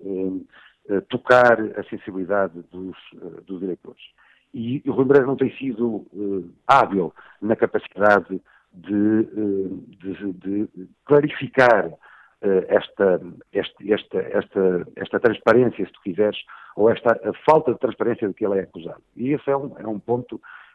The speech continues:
que ele, que, que vai ter que, que, que ser mais claro ainda, não foi, não tem sido, eh, independentemente de, insisto, do, do ponto de vista legal, nada de poder ser sacado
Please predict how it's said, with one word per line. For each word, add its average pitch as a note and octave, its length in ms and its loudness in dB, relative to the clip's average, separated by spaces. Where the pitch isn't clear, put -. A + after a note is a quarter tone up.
que A#2 100 0
ele, A2 420 2
que, F2+ 300 -2
que F#2 80 -12
vai F#2+ 180 4
ter G#2 160 -2
que, F2+ 180 -4
que, F2+ 160 -6
que - 260 -20
ser G#2 140 -8
mais F2+ 240 -8
claro A2 340 0
ainda, B2+ 400 0
não A2 200 0
foi, G#2+ 380 0
não A#2 220 0
tem A2 300 0
sido, B2 400 -6
eh, G#2+ 280 2
independentemente B2 880 2
de, A2+ 380 2
insisto, A2+ 500 -4
do, G2 160 -10
do F#2 120 -4
ponto G#2+ 320 0
de E2+ 80 -6
vista G2 320 -4
legal, F2+ 400 6
nada G#2 280 0
de F2+ 80 -8
poder G2 320 -6
ser F#2+ 240 -6
sacado F#2+ 440 2